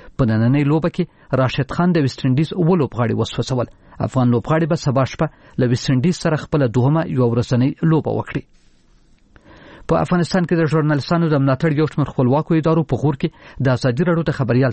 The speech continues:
توقیف او له هغه سره ناوړه چلند غندلی دی. په غور کې د ازادي راډیو خبریال د جمعې په شپه د ملي امنیت ریاست یو شمېر مامورینو په غیر قانوني ډول نیولی، وهلی او څو ساعته یې په توقیف کې ساتلی.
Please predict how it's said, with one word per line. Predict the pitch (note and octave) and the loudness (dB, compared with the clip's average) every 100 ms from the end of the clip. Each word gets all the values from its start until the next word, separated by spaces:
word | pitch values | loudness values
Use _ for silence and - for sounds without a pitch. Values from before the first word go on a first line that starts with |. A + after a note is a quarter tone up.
| - | 0
توقیف | A#2+ - - | -2 -2 0
او | E3+ C3 | 2 2
له | A#2+ | 2
هغه | A#2+ - | 0 0
سره | D#3+ C#3+ | 0 2
ناوړه | A#2 B2 A#2 | 2 2 2
چلند | C#3 B2+ B2+ - C3+ | 0 0 0 -2 0
غندلی | D#3 C#3+ G#2 - | 0 0 -2 -4
دی. | - - - - - | -8 -12 -20 -20 -6
په | G2+ | 0
غور | A#2 A#2 | 0 0
کې | D3 | 0
د | C#3 | 0
ازادي | D3 C3+ D#3 | 0 0 0
راډیو | C#3+ A#2+ | 0 0
خبریال | B2 B2 D#3+ F3 | 0 2 2 2
د | D#3 | 0
جمعې | D3 F#3+ - | 0 0 -2
په | A#2 | -6
شپه | - - - - C3+ | -6 -8 -12 -10 -2
د | C3+ E3 | 2 2
ملي | F#3 D3+ | 2 2
امنیت | C#3+ - C3 | 0 0 -2
ریاست | A#2+ D3 - B2 | 0 -2 -2 -2
یو | - | 0
شمېر | C3+ A2 | 0 0
مامورینو | B1+ B2 B2 F3 E3 | 0 0 2 0 -2
په | C#3+ | 0
غیر | F#3+ C#3+ - | 0 0 -2
قانوني | A#2 C3 B2+ C3 | 0 2 2 0
ډول | A#2 A2 | 0 0
نیولی، | A#2 F3 F3+ - - A#2+ | 0 0 -2 -12 -6 0
وهلی | A#2+ D3 F#3+ - | 2 2 2 0
او | B2+ | -2
څو | - B2+ | -2 -2
ساعته | B2+ A2+ B2+ | -2 0 0
یې | A#2 - | 0 0
په | B2 | 0
توقیف | G#2+ - B2+ - | 0 -2 -4 -2
کې | C#3 - - - - | -4 -6 -20 -10 -2
ساتلی. | D#3 - C#3+ | -2 0 -4